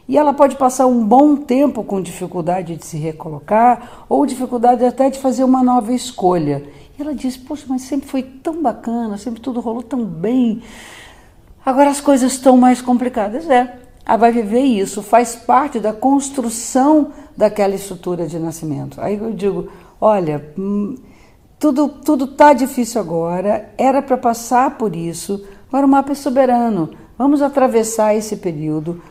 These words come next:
construindo coisas novas, buscando talvez até novas referências,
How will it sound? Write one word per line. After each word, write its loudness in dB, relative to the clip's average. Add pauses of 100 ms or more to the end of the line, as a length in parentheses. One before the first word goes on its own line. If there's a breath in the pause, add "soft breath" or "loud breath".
(120)
construindo 2
coisas 0
novas, -2
buscando -2
talvez -4
até -4
novas 0
referências, -8